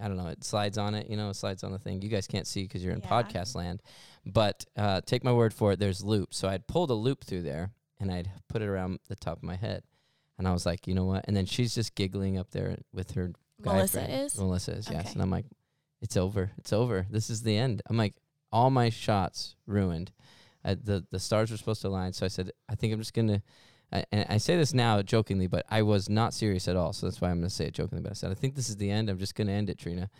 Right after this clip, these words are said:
Speaker 1: And she's like, "You're such an idiot, blah, blah, blah." And then I slid the seatbelt down around my neck.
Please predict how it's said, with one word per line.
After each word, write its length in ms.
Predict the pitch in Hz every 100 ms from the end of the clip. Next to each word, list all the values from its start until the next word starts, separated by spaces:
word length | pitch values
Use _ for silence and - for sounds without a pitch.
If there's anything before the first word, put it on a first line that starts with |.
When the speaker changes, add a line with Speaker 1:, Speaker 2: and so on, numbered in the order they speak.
| - - _
Speaker 1:
And 100 | 113
she's 160 | - 101
like, 240 | 98 - -
"You're 140 | - 113
such 240 | 175 -
an 80 | 151
idiot, 340 | 139 139 139
blah, 220 | - 127 131
blah, 20 |
blah." 260 | 123 120 -
And 100 | 104
then 200 | 101 95 - - _
I 120 | -
slid 480 | 104 - 147 185 160
the 160 | 131 110
seatbelt 520 | - - 127 - 107
down 240 | - 101
around 240 | 98 98 95
my 80 | 92
neck. 240 | 98 90